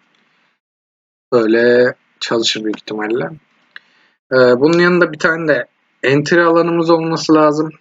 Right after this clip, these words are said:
Yani içerisine şey gireceğimiz, ismi gireceğimiz. Ee, entry isim ara diyelim. Bunu da entry ile root'a bağlayalım yine. Root'a bağladıktan sonra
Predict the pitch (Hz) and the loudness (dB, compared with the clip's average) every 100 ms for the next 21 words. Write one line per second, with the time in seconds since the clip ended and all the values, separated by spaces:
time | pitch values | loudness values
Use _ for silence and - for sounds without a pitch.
0 | _ 117 113 110 110 107 117 110 - 110 | _ -6 -4 -4 -4 -2 -2 -2 -4 -4
1 | - 135 151 151 156 156 156 151 - - | 0 2 2 0 2 0 0 -6 -10 -12
2 | - - - 135 151 151 156 156 151 - | -8 -8 -4 0 0 0 -4 -4 -8 -14
3 | _ _ _ _ _ _ _ _ _ - | _ _ _ _ _ _ _ _ _ -8
4 | 127 120 120 117 - - 160 160 151 131 | -2 0 0 -2 -6 -4 -2 -2 -4 0
5 | 120 139 139 _ _ _ _ _ _ _ | 2 2 0 _ _ _ _ _ _ _
6 | _ _ _ _ _ _ _ - 139 - | _ _ _ _ _ _ _ -10 -6 -2
7 | 135 135 143 - - _ - 123 113 104 | -2 -4 -10 -20 -20 _ -4 -2 -2 -6
8 | _ - 156 160 165 160 _ _ _ _ | _ -4 0 2 0 -4 _ _ _ _
9 | - _ _ - 170 160 156 160 160 151 | -20 _ _ -6 -2 2 2 2 0 0
10 | 139 127 120 117 _ _ _ _ - _ | 2 2 0 -2 _ _ _ _ -20 _
11 | _ 143 143 156 156 151 151 151 151 151 | _ 0 0 0 2 2 2 2 0 0
12 | 151 156 _ _ _ _ _ _ _ _ | -2 -2 _ _ _ _ _ _ _ _
13 | _ - 151 147 160 151 151 151 - 156 | _ -2 -2 0 2 2 2 -2 0 -2
14 | 151 135 123 135 135 135 | 0 -2 0 0 0 -2